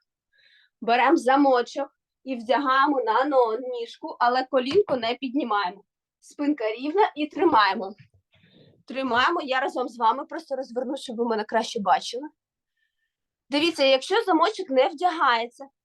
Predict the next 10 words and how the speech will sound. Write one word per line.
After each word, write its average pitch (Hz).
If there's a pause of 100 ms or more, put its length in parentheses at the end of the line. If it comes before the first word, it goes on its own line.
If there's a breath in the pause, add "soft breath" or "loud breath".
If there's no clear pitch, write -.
(140)
ми 269
підтягуємо 339
колінко, 262 (400)
беремо 269
замочок, 247
вдягаємо 220 (360 soft breath)
і 320
повільно, 302
повільно 277
вирівнюємо. 220